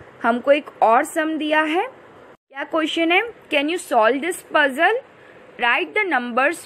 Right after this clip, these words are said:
one, two, three, four, five, six in the circles so that the sum of the numbers on each side of the figure is twelve।" तो देखो, हमको side में एक figure दिया है,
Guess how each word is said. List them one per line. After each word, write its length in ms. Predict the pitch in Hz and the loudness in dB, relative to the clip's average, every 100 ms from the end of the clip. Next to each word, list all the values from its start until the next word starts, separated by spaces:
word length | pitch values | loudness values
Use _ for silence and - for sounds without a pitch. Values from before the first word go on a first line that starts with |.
| 233 | 0
one, 300 | 240 247 302 | 2 2 0
two, 220 | - 285 302 - | -4 -2 -2 -4
three, 280 | 277 277 330 | -2 0 0
four, 260 | - 262 247 294 | 0 4 4 2
five, 340 | - 247 220 254 | -2 0 0 -4
six 520 | - 311 240 302 - - - | -6 -2 0 -2 -8 -10 -6
in 140 | 254 | 0
the 100 | 254 | 0
circles 720 | 254 339 302 - 269 370 427 - - - - - | 0 0 0 0 2 2 0 -8 -20 -20 -20 -20
so 220 | - 370 403 | -4 0 2
that 380 | 269 233 254 233 | 2 0 -2 -6
the 100 | 302 | -12
sum 340 | - 330 359 427 | -6 -2 0 2
of 200 | 427 415 | 2 2
the 100 | 294 349 | 0 0
numbers 600 | 247 226 233 269 349 - - | 0 0 2 2 2 -4 -2
on 260 | 277 294 320 - - - | 2 2 0 -8 -12 2
each 340 | 359 427 - - - | 4 4 0 -14 -8
side 460 | - 262 320 381 | -2 0 0 0
of 180 | 349 262 | 0 0
the 100 | 247 285 | -4 -6
figure 460 | 254 208 226 277 415 - - 214 | -8 0 2 4 2 -6 -4 2
is 300 | 277 415 - - - - - | 2 2 -8 -20 -20 -20 -4
twelve।" 360 | 330 320 220 185 - _ _ - - - _ - | 0 0 -2 -6 -14 _ _ -20 -20 -20 _ -8
तो 80 | 330 | 0
देखो, 320 | 330 320 202 - - | 2 2 0 -4 -4
हमको 260 | 240 254 311 | -2 0 -2
side 420 | - 269 240 247 | 0 0 0 -2
में 140 | 269 294 | -4 -4
एक 160 | 294 | -4
figure 360 | - 254 220 285 | -4 -2 2 2
दिया 260 | 262 311 339 | 2 0 0
है, 220 | 359 440 | 2 0